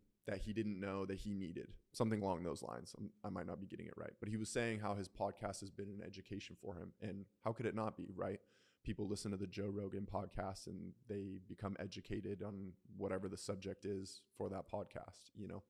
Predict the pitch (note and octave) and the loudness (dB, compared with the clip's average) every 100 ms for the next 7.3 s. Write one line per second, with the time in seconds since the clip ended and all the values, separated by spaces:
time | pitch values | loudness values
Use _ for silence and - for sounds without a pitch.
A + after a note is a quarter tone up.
0 | _ _ - G2+ G#2 G2+ G2+ - G2+ F#2+ | _ _ -6 -4 -2 -2 -4 -4 -4 -4
1 | - E2+ - _ _ _ - G2+ B2 - | -4 -6 -8 _ _ _ -4 6 6 8
2 | C3 A2+ C3 A2 - G2 A2+ A2 G2 G#2+ | 6 8 8 4 2 0 0 0 -2 -6
3 | _ G2 G#2 F2+ G#2 G2+ F#2+ - F#2+ - | _ 0 0 4 4 4 0 4 4 4
4 | - - - G2+ F#2+ G#2 G2+ A2 A2 A2 | -2 -18 -2 -2 0 2 4 4 2 0
5 | G2 G2+ G2+ - G#2+ G2 G2+ F2+ - F2+ | -2 0 -2 0 0 2 0 0 2 2
6 | F#2 G#2 - G#2 G2+ G#2 F#2+ - F#2+ - | 2 0 0 0 2 2 -2 -2 -4 -2
7 | F#2+ F#2+ G#2 | -2 0 -2